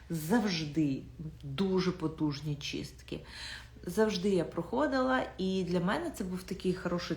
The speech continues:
цикл. Зараз я вже поправилась, і я бачу, що це якось уже багато для мене. Мені некомфортно. І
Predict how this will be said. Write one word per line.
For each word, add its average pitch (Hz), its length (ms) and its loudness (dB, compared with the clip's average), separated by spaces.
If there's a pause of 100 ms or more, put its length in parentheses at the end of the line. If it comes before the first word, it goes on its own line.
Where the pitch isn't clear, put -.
(120)
цикл. 160 360 -2 (640)
Зараз 277 440 4
я 202 140 2
вже 226 200 2
поправилась, 233 760 2
і 180 80 -2
я 180 160 -2
бачу, 202 420 -2
що - 140 -6
це - 200 -4
якось 190 420 -2
уже 202 380 0 (100)
багато 165 720 0
для 139 180 -4
мене. 190 420 -2 (340)
Мені 180 280 2
некомфортно. 175 1000 -2 (680)
І 185 220 6